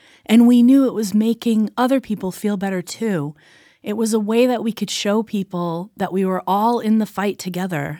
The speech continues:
that we were all connected, and it was one of the ways that we could be with people when you couldn't go to someone's bedside, you couldn't go to the hospital with them, but you could light a candle for them,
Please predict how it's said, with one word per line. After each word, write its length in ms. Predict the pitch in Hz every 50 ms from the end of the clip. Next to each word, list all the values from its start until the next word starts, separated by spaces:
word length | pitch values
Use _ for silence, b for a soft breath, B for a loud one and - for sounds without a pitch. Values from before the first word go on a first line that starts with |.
| _ -
that 140 | 196 180 180
we 140 | 202 214 208
were 160 | 208 208 190
all 380 | - - 202 214 226 240 247
connected, 680 | 240 - - 214 208 196 190 - - 156 147 151 151 - _ _ _ _ _ _ _ - -
and 260 | 185 180 175 175 180
it 100 | 185 -
was 200 | - 208 196 196
one 240 | 196 202 202 220 233
of 80 | 233
the 80 | 220 220
ways 400 | 202 190 185 196 190 196 190 -
that 200 | - 180 170 175
we 140 | 180 202 196
could 240 | 196 - 196 165 -
be 140 | 214 233
with 240 | 262 254 247 - -
people 400 | - 170 180 - - 180 170 175
when 320 | 170 180 180 180 180 180 - b b b b b b b b
you 240 | - 185 202 247 254
couldn't 500 | - - - - 233 240 240 220 - - _ - - 160
go 220 | - 202 190 196 190
to 80 | 196
someone's 480 | - - 190 170 175 170 165 170 170 156
bedside, 600 | 165 - 151 156 156 - - - 147 147 147 147
you 140 | 170 226 220
couldn't 580 | - - - 247 233 240 220 - - 185 170
go 460 | 170 185 175 180 180 160 143 143 147 _ _ _ _ _ _ -
to 100 | - 185
the 100 | 170 160
hospital 460 | 160 147 - - - - 156 156 156
with 140 | 151 143 -
them, 280 | 165 147 147 147 147 _ _ _ _ _ _ _ -
but 140 | 202 175
you 160 | 190 202 214 214
could 180 | - - 233
light 240 | 247 240 240 254 240
a 60 | 226
candle 400 | 226 - 233 240 262 277 226 180
for 180 | 170 - - 165
them, 360 | 160 165 156 160 165 165 -